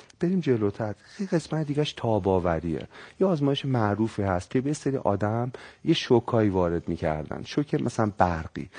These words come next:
بعد تو بعضی از این آدما یه گروه، یه دکمه برای توقف این وجود داشت. در مورد بعضی‌ها هیچ دکمه‌ای نبود رو میز.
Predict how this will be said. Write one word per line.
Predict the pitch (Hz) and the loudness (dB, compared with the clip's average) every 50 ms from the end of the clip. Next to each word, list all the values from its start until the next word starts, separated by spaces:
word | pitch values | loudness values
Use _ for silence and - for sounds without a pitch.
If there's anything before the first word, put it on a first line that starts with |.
| - - - - - - | -18 -18 -18 -20 -8 -4
بعد | 175 202 214 - - 135 127 - | -2 -2 -2 -4 -4 -6 -6 -4
تو | - - 165 | -4 -4 0
بعضی | 131 156 160 170 175 160 165 156 | 4 4 4 4 4 2 2 2
از | 143 131 | 2 2
این | 135 131 - | 0 -2 0
آدما | - 110 101 104 98 98 95 95 | 0 0 0 2 0 0 0 0
یه | 107 131 143 | -2 -2 -4
گروه، | 127 110 104 98 92 95 95 101 | -2 -2 -4 -2 -2 -2 -2 -2
یه | 127 175 208 - - | 0 -2 0 0 0
دکمه | 131 120 117 - - 139 139 | 0 0 0 0 -4 -4 -4
برای | 143 139 127 127 135 | -2 -2 -2 -2 -2
توقف | - - - 107 98 101 95 92 - - 117 117 - - | -4 -4 -4 -2 0 0 -2 -2 -2 -4 -4 -4 -2 -2
این | 120 110 98 | -2 -2 -2
وجود | 92 92 92 85 92 90 80 - | -2 -4 -6 -6 -6 -6 -6 -6
داشت. | - 87 85 82 82 - - - - - - _ _ | -4 -4 -4 -4 -6 -10 -12 -16 -18 -20 -20 _ _
در | - 135 139 | 0 2 2
مورد | 143 151 156 151 170 147 | 2 0 0 0 0 2
بعضی‌ها | 143 143 143 143 143 139 143 147 143 | 2 2 2 0 -2 -2 -2 -2 0
هیچ | 151 160 - - | 0 -2 0 0
دکمه‌ای | 123 113 104 - - 110 104 104 | 0 0 0 0 -2 -2 0 0
نبود | 98 95 85 80 73 80 80 - | 0 0 -2 -2 -4 -8 -10 -10
رو | - 76 | -10 -10
میز. | 71 69 - - | -8 -10 -10 -12